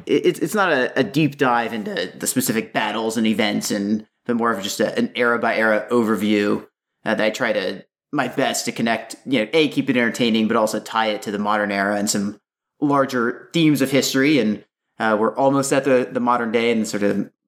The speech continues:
broaching into the modern day. I'm gonna sort of talk a little bit about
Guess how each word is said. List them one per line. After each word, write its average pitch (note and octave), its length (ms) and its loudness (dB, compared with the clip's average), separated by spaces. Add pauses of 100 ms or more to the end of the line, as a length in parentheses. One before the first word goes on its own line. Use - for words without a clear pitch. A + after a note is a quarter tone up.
(120)
broaching A#2+ 380 0
into G#2+ 580 2 (120)
the A#2 100 -6
modern G#2+ 260 0
day. G#2+ 140 0
I'm G#2+ 60 -2
gonna G#2+ 120 -4
sort - 200 -2
of - 160 -6 (220)
talk B2+ 260 0
a A2+ 40 -6
little A2 200 -2
bit G#2+ 160 2
about G#2+ 420 -2